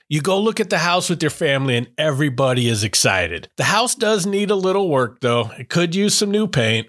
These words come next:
The yard hasn't been maintained, so there'll be some days that you'll be out pulling weeds,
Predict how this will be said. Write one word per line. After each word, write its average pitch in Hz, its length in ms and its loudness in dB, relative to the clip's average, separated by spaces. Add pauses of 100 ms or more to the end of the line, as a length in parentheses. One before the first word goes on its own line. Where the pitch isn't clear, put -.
(100)
The 127 80 -4
yard 175 280 0
hasn't 170 380 -2
been 147 180 0
maintained, 147 680 0
so 180 100 0
there'll 165 180 0
be 226 180 0
some 220 260 2
days 180 420 0
that 160 180 -2
you'll 165 120 0
be 170 160 0
out 151 240 -2
pulling 196 380 0
weeds, 160 440 -2